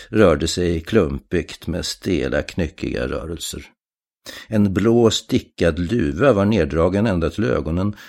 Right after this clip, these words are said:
och nederdelen av mannens ansikte täcktes av en brokig sjal som lindats flera varv runt halsen. Han bar en rutig lumberjacka med uppfälld krage och ljusblå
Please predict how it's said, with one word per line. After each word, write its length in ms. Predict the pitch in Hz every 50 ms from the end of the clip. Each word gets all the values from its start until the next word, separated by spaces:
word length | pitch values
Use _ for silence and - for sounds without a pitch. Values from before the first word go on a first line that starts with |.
| - _ _ _ _ _ _
och 120 | - 90 92
nederdelen 720 | 110 147 127 85 76 69 80 69 78 87 101 127 143 151 160
av 100 | 143 98
mannens 440 | 82 78 82 92 104 107 107 -
ansikte 520 | 151 151 95 73 - - 101 - - 107 104
täcktes 520 | - - 135 - - - - 101 95 -
av 100 | 107 110
en 120 | 101 110 101
brokig 500 | 113 127 127 87 - - - 101 101 95
sjal 600 | - - - - 64 52 57 55 - - 71 - - - - _ _ _
som 240 | - - 82 78 82
lindats 640 | 95 117 87 71 76 78 95 110 82 - - - -
flera 400 | - - 80 80 110 110 110 95
varv 380 | 69 71 67 80 78 87 87
runt 320 | 82 - 90 87 85 95 -
halsen. 520 | - 78 76 80 82 - - 80 76 71 - _ _ _ _ _ _ _ _ _ _ _ _ _ _ _ _ _ _ _ _ _ _ _ _ _ _ _ _ _ _ _ _
Han 180 | - 95 95 87
bar 180 | 90 87 87
en 120 | 92 92 92
rutig 680 | 85 95 104 80 73 - _ - 92 82 85 73 80
lumberjacka 840 | 87 95 98 90 76 67 71 71 69 76 71 - - _ - 87 85 78
med 140 | 80 82
uppfälld 640 | 98 95 - - - - - 76 69 65 67 69 -
krage 460 | 82 85 - - 69 69 69 82 80 - _ _ _ _ _ _ _ _ _ _ _
och 100 | - 71
ljusblå 720 | 71 76 85 80 69 65 - - - - 78 82 76 73